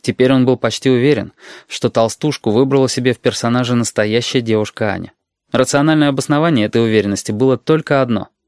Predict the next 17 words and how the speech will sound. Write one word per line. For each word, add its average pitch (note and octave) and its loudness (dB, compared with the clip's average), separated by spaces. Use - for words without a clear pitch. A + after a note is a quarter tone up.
Пушистик - 0
оказалась C#3 2
единственной, D3+ -2
кто - 0
ни D3 4
разу B2 0
не G2 -4
пошутил C3 -4
по A2 0
поводу B2 0
татуировки A2+ 0
на A2+ 0
Анином A2+ 0
животе. G#2+ 0
Единственная C3+ 2
косвенная C3 0
улика, C3+ 0